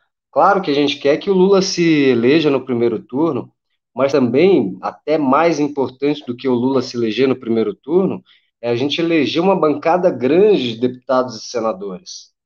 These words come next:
né? É, eu troco a eleição do Lula em primeiro turno, né? Assim, se fosse poss-, possível escolher entre o Lula, é, ser eleito num primeiro turno, é, com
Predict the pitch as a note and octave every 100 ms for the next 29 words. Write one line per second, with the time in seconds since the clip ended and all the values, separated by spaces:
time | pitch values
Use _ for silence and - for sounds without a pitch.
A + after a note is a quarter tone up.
0 | _ _ _ _ F#2+ G#2+ C3+ C3 _ _
1 | _ G#2 G#2+ A2 A2 G#2+ G#2 E3 F3+ F#3
2 | F#3+ G#3+ G#3+ D#3+ D#3 C#3+ B2+ - C#3+ E3
3 | E3 C3 B2 A#2+ B2 C#3+ D3 B2+ A#2 A#2+
4 | A#2 A#2+ A#2+ A#2+ A#2+ A2+ - C3+ F#3 D3+
5 | G#2 F2+ - G2+ A#2+ C3 A2+ - A#2 F3+
6 | _ _ _ - C#3+ C#3+ - - - -
7 | D3 C#3 - F3+ G3 D3 C#3+ C#3+ C#3+ B2+
8 | B2+ B2 - _ _ A#2+ B2 C#3+ C#3+ D3
9 | D3 B2+ - - _ _ - A#2+ - E3
10 | E3 D3+ D#3 D3+ C#3 C#3 B2+ B2+ C3 C#3
11 | C3 B2+ C3+ B2+ G#2+ F#2 - _ _ _
12 | A#2+ A#2 A#2+ A2+ A2+ A2 A2 G#2+ F#2+ -
13 | C#3+ C#3+ C3+ F#2+